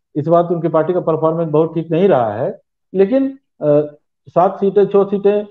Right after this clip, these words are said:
वो लगातार जीतते रहे और बहुत सारे सीटों पर वो वोट को प्र-, प्रभावित करते हैं, क्योंकि बैकवर्ड के बड़े लीडर हैं। और कुर्मी यहाँ पे, खास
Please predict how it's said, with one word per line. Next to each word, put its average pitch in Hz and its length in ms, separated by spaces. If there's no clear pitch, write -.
वो 175 60
लगातार 190 340
जीतते 208 280
रहे 226 120
और 226 200
बहुत 220 280
सारे 240 240
सीटों 233 320
पर 240 140
वो 233 360
वोट 214 280
को 262 140
प्र-, 233 160
प्रभावित 214 540
करते 208 200
हैं, 233 100
क्योंकि 254 220
बैकवर्ड 202 520
के 254 80
बड़े 214 220
लीडर 180 260
हैं। 202 80
और 214 80
कुर्मी 220 420
यहाँ 247 220
पे, 220 140
खास 180 240